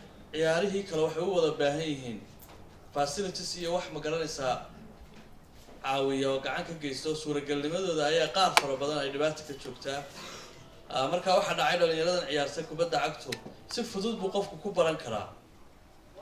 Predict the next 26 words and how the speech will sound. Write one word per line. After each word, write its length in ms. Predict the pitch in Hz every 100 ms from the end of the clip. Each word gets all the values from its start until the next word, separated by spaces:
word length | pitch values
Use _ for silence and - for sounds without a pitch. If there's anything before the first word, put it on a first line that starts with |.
| 226 233 - - -
Ah, 140 | 104
garoon 380 | 120 156 196 180
haddaanu 360 | 170 190 185 -
xataa 280 | 147 151 139
haysan, 300 | 139 139 170
waxa 140 | 151
laga 140 | 151 160
yaabaa 260 | 147 143
inuu 160 | 151 147
gurigooda 400 | 147 190 175 165
hortiisa 380 | 156 170 147 147
iskaga 300 | 139 143 151 135
ciyaaro. 380 | 135 139 147 160 - - - - - - -
Ah, 120 | - 139
waxa 160 | 135
laga 140 | 151 165
yaabaa 200 | 160 156
hadduu 160 | 151 170
kubad 280 | - 165 165
waayo 300 | 151 151 160
inuu 200 | 156 147 - - - -
sharabaadba 600 | - 143 147 170 156 156
samaysto, 440 | - 143 135 - 156
oo 100 | 151
inaga 240 | 151 156
garanayna. 540 | 147 147 151 143 143